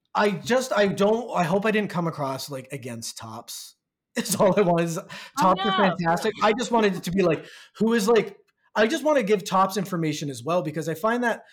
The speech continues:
Speaker 1: most of the information provided for gay men are mostly for bottoms and, like, the rec-, recipients. And I think that, you know what, tops are kind of left in the lurch without any kind of knowledge or how to better themselves. So I'm hoping that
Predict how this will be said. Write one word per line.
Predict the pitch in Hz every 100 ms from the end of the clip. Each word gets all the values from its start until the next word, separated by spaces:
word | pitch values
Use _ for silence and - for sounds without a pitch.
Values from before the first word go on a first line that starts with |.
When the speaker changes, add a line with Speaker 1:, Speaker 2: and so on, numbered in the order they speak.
| _ -
Speaker 1:
most | 220 233
of | 285
the | 240
information | 208 220 180 151 147 170
provided | - 160 123 131 143 165 -
for | 147
gay | 147
men | 139 135 151 165 - _ _ _
are | 170 165 175
mostly | 160 156 156 160
for | 147 160
bottoms | 139 139 143 135
and, | 139
like, | 135 131
the | 139
rec-, | 131 120 - - - _
recipients. | 165 160 220 202 147 151 151 - - -
And | 202
I |
think | 202 269 262
that, | 262 254
you |
know | 220
what, | 214 214
tops | 202 208 208
are | 202
kind | 180 190
of | 160 143
left | 165 170
in | 156
the | 147
lurch | 156 156 147
without | 147 147 147 - _ _ _
any | 170 170 165
kind | 160 175 151
of | 135
knowledge | 151 147 156 156
or | 151 131 - -
how | 185
to | 165
better | 151 165 170
themselves. | 143 123 - 120 117
So | 170
I'm | 156
hoping | 175 175 208 196
that | 165 156 151